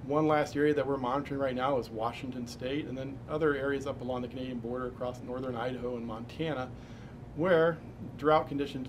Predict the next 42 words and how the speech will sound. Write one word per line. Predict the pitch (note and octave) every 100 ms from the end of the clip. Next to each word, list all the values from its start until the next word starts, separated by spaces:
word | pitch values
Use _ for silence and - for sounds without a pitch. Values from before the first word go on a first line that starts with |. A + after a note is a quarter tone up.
| -
do | E3
remain, | F#3+ C3 A#2 B2
and | C3+
it | C#3+
is | F#3+ F3+
slightly | - - E3 F3 D3
intensifying | C3 - F3+ B2 B2+ A2+ A2+
there. | G#2+ A2
Conditions | C3+ C3 C#3+ D#3 C#3+
over | C#3 C#3+
the | C3+
past | C3 C3+ B2 - -
several | C#3+ C3+
months | B2+ D#3
have | D3
been | B2 A#2+
drier | A#2 A#2 C3
than | B2 A2+
average, | A2+ C#3 D#3 - - - - - - -
and | E3+ F3+
the |
soil | - D#3 D3+
moistures | C#3 C#3 C#3+ C3
are | B2+
also | C3 B2+ B2+
reflecting | A#2+ B2+ A#2+ B2 A#2+
very | A#2+ B2 B2
dry | B2
conditions | A#2+ B2 A#2 B2+ B2+
as | A#2+
well. | C#3+ C#3+ A2 - - - - - - - - - - -
With | C#3+
snowpack | - - G3 G3 E3+ D#3
in |
those | D3+ E3
areas | D3 C#3+ C#3
being | C#3+
around | C3 B2+ B2 A#2+
seventy | D#3+ E3 D#3
percent | - D3
of | B2+
average, | C3 D#3 F#3+ G3 -